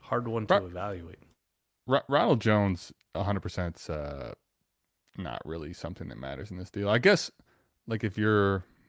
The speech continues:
Speaker 2: Go Age Devil, like, you're thinking if it's best ball, like, you just move him if he has a decent week, uh, C E H is on the pup or something. But, like, I,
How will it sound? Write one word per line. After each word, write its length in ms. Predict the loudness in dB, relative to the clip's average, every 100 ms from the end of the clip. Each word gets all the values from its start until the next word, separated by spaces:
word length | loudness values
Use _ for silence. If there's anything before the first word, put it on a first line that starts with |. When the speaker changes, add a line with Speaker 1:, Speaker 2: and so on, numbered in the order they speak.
| _ _ _ _ _ -4
Speaker 2:
Go 200 | 0 0
Age 180 | -2 -2
Devil, 320 | 0 2 0
like, 200 | -2 -2
you're 100 | -4
thinking 720 | -2 -4 -4 -4 -4 -4 -8 _ _ _ _ _ _ _ _ _ _ _ _ _ _ _ _ _ _ _ -14 -8
if 120 | -8
it's 100 | -4
best 280 | -4 -2 0
ball, 140 | 0
like, 160 | -2 -6
you 100 | -12
just 180 | -8
move 280 | -6 -4 -2
him 200 | -2 -2
if 100 | -4
he 80 | -6
has 200 | -8 -8
a 40 |
decent 340 | -8 -10 -8 -8
week, 360 | -6 -6 -8 -20 -14
uh, 360 | -12 -10 -12 -12
C 280 | -12 -10
E 20 | -10
H 140 | -10
is 80 | -12
on 80 | -12
the 80 |
pup 240 | -10 -10 -8
or 40 |
something. 340 | -8 -8 -6 -8
But, 220 | -10 -14
like, 200 | -16 -12
I, 140 | -14